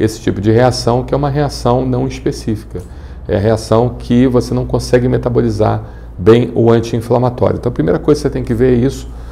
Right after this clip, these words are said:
com o seu médico alergista, entender se é uma alergia específica ou não específica, e a forma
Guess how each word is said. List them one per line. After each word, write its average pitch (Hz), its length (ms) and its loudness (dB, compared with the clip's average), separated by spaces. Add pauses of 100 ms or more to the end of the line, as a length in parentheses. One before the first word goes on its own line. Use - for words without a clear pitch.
(140)
com 135 120 2
o 127 40 0
seu 131 160 4
médico 127 340 2
alergista, 110 540 2
entender 113 580 2 (260)
se - 180 2
é - 20 6
uma 120 120 6
alergia 98 360 4
específica - 680 -2
ou 127 40 2
não 117 120 2
específica, 147 640 -4
e 151 60 4
a 147 60 0
forma 127 460 0